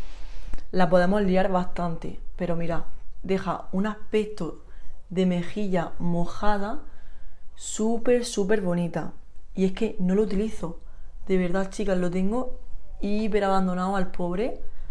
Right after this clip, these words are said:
Recuerdo que lo compré con muchísima ilusión.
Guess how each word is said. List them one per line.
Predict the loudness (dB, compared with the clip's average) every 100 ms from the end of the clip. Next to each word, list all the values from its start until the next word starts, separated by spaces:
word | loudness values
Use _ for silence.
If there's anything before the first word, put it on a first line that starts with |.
| -2 2 4
Recuerdo | 4 4 4
que | 6
lo | 4
compré | 4 2 0
con | 2
muchísima | 2 2 0 0 2
ilusión. | 4 4 4 2 -2